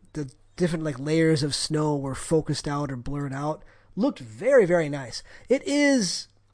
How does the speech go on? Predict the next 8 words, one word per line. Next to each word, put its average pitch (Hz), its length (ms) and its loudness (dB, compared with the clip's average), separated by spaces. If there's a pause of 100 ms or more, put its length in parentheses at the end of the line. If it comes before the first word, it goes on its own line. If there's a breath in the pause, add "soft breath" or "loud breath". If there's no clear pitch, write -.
(120)
incredibly 190 1040 4
old 165 260 0
school, 147 440 -2
down 170 340 0
to 156 160 0
there's 147 480 -2
actually, 165 460 -2
like, 147 200 -6